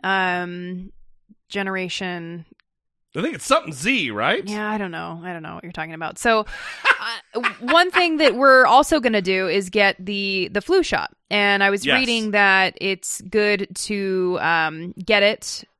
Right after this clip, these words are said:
Speaker 2: October is when we're doing
Speaker 1: like,
Speaker 2: it, right?
Speaker 1: October. Yeah, I don't know why I read that that was a good time, but I'm planning on getting it, like, the first week of October. So remember that your flu shots are still important to get as well, and be sure that you are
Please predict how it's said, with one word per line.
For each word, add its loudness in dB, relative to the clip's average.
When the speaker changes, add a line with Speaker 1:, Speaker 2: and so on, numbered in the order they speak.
Speaker 2:
October 2
is -4
when -6
we're -6
doing -10
Speaker 1:
like, -2
Speaker 2:
it, 2
right? 0
Speaker 1:
October. 4
Yeah, 4
I 6
don't 0
know -4
why 2
I -2
read -6
that -6
that -4
was -10
a -14
good -10
time, -8
but -6
I'm -2
planning 2
on 0
getting 4
it, -2
like, -2
the -6
first -2
week -4
of 0
October. 0
So 2
remember -2
that -4
your -4
flu -6
shots 2
are -6
still -2
important -4
to -6
get 2
as -4
well, 2
and -4
be -6
sure -6
that -10
you -6
are -2